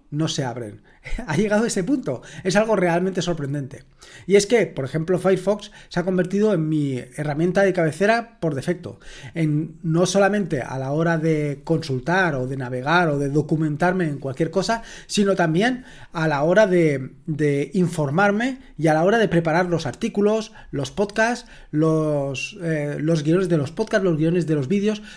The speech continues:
Todo esto lo hago realmente con Firefox. Y últimamente, y para eso he sacado un vídeo que puedes encontrar en YouTube, hablando sobre Vim, eh, sobre Vimium F F, porque es una herramienta, una extensión que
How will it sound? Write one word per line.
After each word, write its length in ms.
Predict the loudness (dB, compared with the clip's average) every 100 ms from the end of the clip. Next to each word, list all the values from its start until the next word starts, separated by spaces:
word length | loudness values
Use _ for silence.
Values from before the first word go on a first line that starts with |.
| -4
Todo 140 | 2 2
esto 240 | 4 2
lo 120 | 4
hago 260 | 4 2 0
realmente 400 | 0 0 -2 -4
con 140 | -6
Firefox. 500 | -4 -4 -4 -12 -18 -20 -20 -20 -8 4
Y 100 | 4
últimamente, 640 | 4 0 0 0 2 2
y 100 | 2
para 200 | 0 -2
eso 140 | -2 -2
he 40 |
sacado 460 | -2 0 2 2 0
un 240 | -2 0
vídeo 420 | 0 2 2 2
que 100 | -2
puedes 240 | -2 -2 -2
encontrar 440 | -4 -2 0 0
en 180 | -4 -6
YouTube, 380 | 2 2 2 -6 -18 -6
hablando 360 | -2 0 2 0
sobre 340 | 0 2 0
Vim, 580 | -2 0 0 0 -4 -14 -8
eh, 240 | 0 0
sobre 280 | 0 0 0
Vimium 600 | 2 2 2 -2 -2 -10 -4
F 420 | -4 0 -2 -2 -6
F, 300 | -8 -8 -18 -20 -20 -20 -4
porque 400 | -2 0 2 0 -2
es 160 | -2
una 100 | 0
herramienta, 460 | 2 2 0 0 0
una 160 | 0
extensión 440 | 0 -2 0 -2 -2
que 360 | -2 -2 -6